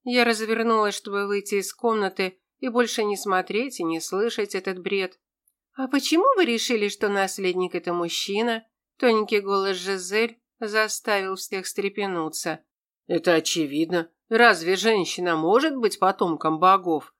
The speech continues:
Отец даже был недоволен ее предположению. «Я тоже считаю, что женщина никак не может быть наследником богов. Женщины для другого созданы».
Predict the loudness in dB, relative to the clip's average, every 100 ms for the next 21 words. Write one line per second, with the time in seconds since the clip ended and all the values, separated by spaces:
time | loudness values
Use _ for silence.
0 | _ _ 0 0 2 0 2 2 2 0
1 | 0 0 0 2 2 2 0 0 0 -2
2 | -4 -8 -4 -2 -2 -2 -6 -6 -6 -8
3 | -12 _ _ _ _ -8 0 4 4 4
4 | 0 0 0 -2 0 0 0 -2 0 0
5 | 0 -2 -2 0 0 2 0 2 -2 -2
6 | -2 -6 -8 -4 -4 -2 -4 -2 -4 -4
7 | -2 0 0 -2 -6 -8 _ _ 0 2
8 | 4 2 0 0 2 2 4 2 2 2
9 | 4 2 0 -2 -4 -6 -6 -6 -8